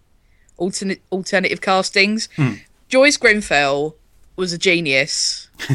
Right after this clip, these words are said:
Speaker 2: <laughs>
Speaker 1: There's no two ways about it. The woman was an incredible actress, and I implore people that may haven't heard of her, uh, to go and see if you can find any of her comedy on YouTube. Um, particularly, there's, like, a,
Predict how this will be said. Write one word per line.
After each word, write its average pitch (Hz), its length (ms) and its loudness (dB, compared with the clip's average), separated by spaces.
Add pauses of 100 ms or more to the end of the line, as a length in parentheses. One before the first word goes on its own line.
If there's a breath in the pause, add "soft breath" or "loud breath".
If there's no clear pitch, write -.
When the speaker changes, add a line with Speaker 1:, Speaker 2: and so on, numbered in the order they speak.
Speaker 2:
<laughs> - 340 -18
Speaker 1:
There's 208 200 4
no 214 220 4
two 202 160 -2
ways 180 180 0
about 160 240 0
it. 151 140 2
The 175 80 -6
woman 208 460 -2
was 180 340 0
an 175 100 -4
incredible 180 480 0
actress, 147 480 0
and 175 160 -4
I 175 120 0
implore 190 380 0
people 175 440 -4
that 165 280 2 (400 loud breath)
may 202 140 4
haven't 190 200 2
heard 180 260 4
of 175 80 -8
her, 170 340 4 (180)
uh, 165 300 2 (220)
to 180 240 2
go 202 200 2
and 190 380 -2
see 208 140 -2
if 202 80 0
you 190 60 -4
can 196 120 -4
find 185 320 2
any 180 180 0
of 175 120 -4
her 170 260 0
comedy 208 540 2
on 202 140 -2
YouTube. 214 540 0 (560 loud breath)
Um, 185 380 2
particularly, 185 640 -2
there's, 185 300 2
like, 185 180 -8
a, 170 300 2